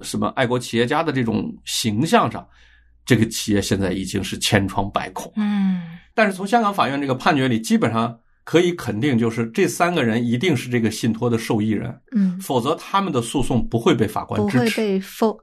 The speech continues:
Speaker 1: 对吧？
Speaker 2: 被受理。嗯。
Speaker 1: 啊，那么在宗庆后设置这个信托基金的时候，他指名道姓谁谁谁谁谁谁谁谁谁，所以他不需要明确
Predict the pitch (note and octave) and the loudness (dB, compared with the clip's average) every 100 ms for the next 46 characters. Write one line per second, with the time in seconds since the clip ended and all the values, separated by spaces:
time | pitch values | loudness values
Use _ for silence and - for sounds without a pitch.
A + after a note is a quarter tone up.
0 | _ A#3 F3 B3 A3 - C#4+ A#3+ - A2+ | _ 0 2 2 2 0 -2 0 -2 -8
1 | _ G3+ G3 - _ A3 B3 A3+ A#3+ F#3+ | _ 2 2 2 _ 0 0 0 0 -2
2 | F#3 A#3+ C4 B3+ A3+ G#3 F#3 - A#3+ F3 | -2 -2 2 0 0 -2 -2 2 2 2
3 | F#3 C3+ - - G#3 C#3 A#2 A#2 - G#3+ | 0 -2 -6 -4 -2 2 0 0 -2 2
4 | A3 A3 A3 A3+ E3+ B2 G#2 D#3 - C3 | 2 0 0 2 2 -2 -6 -6 -4 0
5 | G#2+ A2 E3+ E3 - B2+ - - - _ | 2 2 2 2 2 -2 -2 -8 -20 _
6 | _ - B2 A2+ A#2 A2 G2+ - F#2+ G#2+ | _ -6 0 2 2 0 -2 0 -2 0
7 | G2 F#2 A2 E2+ G2 A2 - - - - | -2 -2 -4 -2 -4 -4 -10 -18 -20 -4
8 | F3 F#3 - - G3 F#3+ A3+ - G3+ A2 | 2 2 0 -6 -4 0 0 2 0 2
9 | A2 A#2 D3+ - | 2 0 0 -4